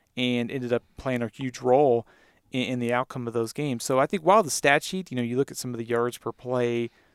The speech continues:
some of the, the points giving up in the S E C, yeah, they've got some, uh, they've got some ways to go, but they've also been good at, you know, getting, you know, turnovers, creating pressure, winning on third downs, winning the red zone, winning those things around the margin. So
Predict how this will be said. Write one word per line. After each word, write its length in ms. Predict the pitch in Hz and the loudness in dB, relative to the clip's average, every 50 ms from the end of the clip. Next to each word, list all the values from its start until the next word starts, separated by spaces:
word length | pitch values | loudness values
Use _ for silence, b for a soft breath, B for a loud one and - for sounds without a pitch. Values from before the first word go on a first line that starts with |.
| _ _ | _ _
some 180 | - - 127 123 | -8 -4 -2 0
of 60 | 120 | 0
the, 80 | 117 117 123 | 0 0 -2
the 140 | - 135 135 | -4 -8 -8
points 400 | - - - 143 135 135 - - | -6 -2 -2 0 0 -2 -2 -2
giving 260 | - 127 123 123 120 | -2 -2 0 0 0
up 160 | 120 120 - | 0 -2 -2
in 120 | 123 120 | -4 -6
the 160 | 120 120 120 117 | -4 -4 -2 -2
S 180 | 117 113 - | -4 -4 -6
E 80 | 110 110 | -10 -8
C, 180 | 113 - 139 | -8 -6 -6
yeah, 280 | 131 139 160 220 233 202 | -6 -4 -2 -2 0 0
they've 200 | 170 175 160 - | -2 -2 -4 -2
got 200 | - 156 151 - | -2 -2 -2 -2
some, 320 | - 139 127 127 123 - - - - | -4 -6 -6 -6 -8 -10 -12 -10 -6
uh, 320 | 127 127 120 110 98 90 | -4 -2 -2 -2 -4 -8
they've 140 | - 135 135 | -8 -6 -2
got 160 | - 175 170 - | -2 -2 -2 -2
some 140 | - 135 | -4 -4
ways 220 | 127 123 123 123 - | -2 -2 -2 -2 -4
to 60 | - | -6
go, 320 | 120 123 131 175 226 220 147 | -4 -2 -2 0 0 0 0
but 220 | - 123 120 120 b b b b b b | 0 0 0 0 b b b b b b
they've 100 | 147 143 | 2 4
also 220 | 185 226 - - | 4 4 2 0
been 160 | - 139 123 | -2 -4 -4
good 220 | 110 - 139 143 131 | -2 0 0 0 0
at, 120 | 117 - | 0 -4
you 80 | - 123 | -8 -8
know, 60 | 110 107 - | -10 -8 -6
getting, 300 | - 127 135 139 131 - - - | -6 -4 -4 -6 -8 -12 -12 -8
you 100 | 139 123 | -6 -6
know, 120 | 110 104 b b b b b b b b - - _ | -6 -6 b b b b b b b b -20 -20 _
turnovers, 760 | - - 143 139 135 131 127 127 123 123 123 123 123 123 117 | -6 -2 0 2 4 6 4 4 4 2 2 2 2 0 -2
creating 380 | - - - 113 107 107 110 107 | -4 -8 -6 -4 -4 -4 -4 -6
pressure, 540 | - - 143 139 131 - - 131 131 131 131 | -4 0 2 2 2 2 0 0 0 0 0
winning 320 | 120 117 113 110 117 117 | 0 -2 -2 -2 -2 -4
on 100 | 120 123 | -4 -4
third 260 | - - 120 120 123 | -2 0 0 0 0
downs, 480 | 117 120 113 113 117 117 117 117 117 110 | -2 -2 -2 0 0 0 -2 -2 -4 -4
winning 200 | 107 110 113 117 | -6 -6 -4 -4
the 60 | 123 117 | -4 0
red 240 | 120 120 117 113 | 0 0 0 0
zone, 240 | - 123 120 117 117 | 0 -2 0 0 0
winning 180 | 117 123 127 127 | -2 -2 -2 -2
those 180 | 123 120 110 | -2 -4 -4
things 280 | - - 120 120 113 113 | -4 -6 -6 -6 -6 -6
around 160 | 117 113 113 | -4 -4 -4
the 60 | 110 | -4
margin. 440 | 107 107 113 120 139 131 120 117 113 | -2 0 2 2 2 2 0 -4 -8
So 260 | 107 - 127 123 117 | -4 0 2 2 0